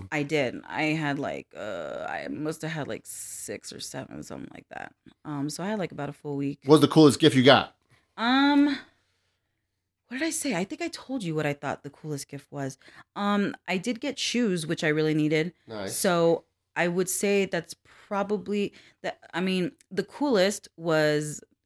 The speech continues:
Speaker 1: kinda lame. Uh, the couch covers.
Speaker 2: Couch covers.
Speaker 1: Yes.
Speaker 2: Shouts to couch covers.
Speaker 1: Uh, 'cause I have a dog, you know, so I like to try to cover them up. But anyway, um, they didn't end up fitting. So kind of, like, already my first letdown, I think, of twenty eighteen.
Speaker 2: Aw.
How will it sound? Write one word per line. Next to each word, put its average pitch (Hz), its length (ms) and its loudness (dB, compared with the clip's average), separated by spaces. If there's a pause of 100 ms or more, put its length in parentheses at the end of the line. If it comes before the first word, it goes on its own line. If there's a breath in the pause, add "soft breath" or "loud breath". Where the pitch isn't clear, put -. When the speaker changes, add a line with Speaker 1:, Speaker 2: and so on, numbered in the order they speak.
Speaker 1:
kinda 156 220 -4
lame. 147 240 -2 (280 loud breath)
Uh, 165 260 6
the 175 100 4
couch - 400 -2
covers. 233 420 -6
Speaker 2:
Couch 160 300 8
covers. 190 500 12
Speaker 1:
Yes. 165 300 4
Speaker 2:
Shouts 175 260 6
to 180 80 2
couch 180 320 4
covers. 175 320 6
Speaker 1:
Uh, 196 180 6
'cause 185 140 -4
I 185 60 4
have 240 100 4
a 311 60 0
dog, 202 400 8
you 190 40 -2
know, 175 240 2
so 165 280 0
I 156 80 4
like 151 300 0
to 151 340 -6 (400)
try - 100 -12
to 151 80 -6
cover 175 180 -6
them 233 140 4
up. 214 300 2
But 175 200 4
anyway, 220 380 2
um, 175 360 0 (180)
they 202 140 6
didn't 277 120 4
end 294 100 4
up 220 120 -2
fitting. 160 420 0
So 185 720 2 (500)
kind 233 220 -2
of, 240 220 2
like, 208 200 2
already 196 320 0
my 185 120 -2
first 196 320 -8
letdown, 156 360 -2
I 143 120 -2
think, 147 160 -6
of 139 60 -14
twenty 143 280 -6
eighteen. - 220 -10
Speaker 2:
Aw. 101 260 2